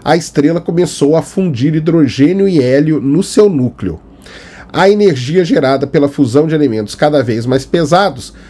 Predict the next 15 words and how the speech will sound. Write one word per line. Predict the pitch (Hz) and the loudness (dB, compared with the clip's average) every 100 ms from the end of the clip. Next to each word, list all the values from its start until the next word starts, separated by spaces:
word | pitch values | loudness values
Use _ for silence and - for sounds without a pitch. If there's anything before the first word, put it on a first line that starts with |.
| - - | -16 -2
conseguia | 175 175 180 147 180 | -2 0 -4 0 0
balancear | 160 185 190 196 - - 156 165 | 2 0 0 -4 -6 -2 0 0
a | |
pressão | - 190 175 - - 117 117 | -2 -4 -4 -8 -2 0 0
da | 127 | -2
radiação | 120 170 180 175 165 - 160 190 | -2 -2 0 -2 -4 -2 -2 0
com | 190 | -2
a | |
gravidade. | 170 175 190 147 117 - - - - - | 0 -2 0 0 -2 -2 -10 -20 -14 0
É | 151 | 0
isso | 175 180 | 0 -2
que | - | -2
mantém | 185 180 165 165 | 0 0 0 0
a | 180 | 0
estrela | 185 - - 127 131 147 170 | -2 -10 -4 2 4 4 2